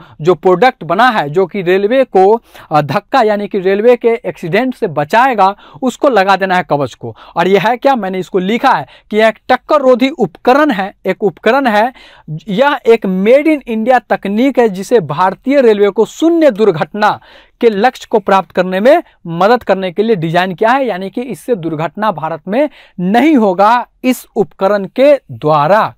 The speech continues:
कवच यही उपकरण है जो अभी दो हज़ार किलोमीटर में इसको लगाने के लिए बात की गई है, इसका विस्तार करने की बात की है। तो कवच क्या है?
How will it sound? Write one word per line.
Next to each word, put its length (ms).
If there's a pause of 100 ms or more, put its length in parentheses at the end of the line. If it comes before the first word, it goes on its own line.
(160)
कवच 340
यही 160
उपकरण 320
है 200 (300)
जो 120
अभी 320
दो 220
हज़ार 320
किलोमीटर 600
में 120
इसको 200
लगाने 400
के 100
लिए 140
बात 300
की 160
गई 120
है, 180 (240)
इसका 240
विस्तार 400
करने 260
की 100
बात 220
की 100
है। 180 (240)
तो 60
कवच 380
क्या 160
है? 200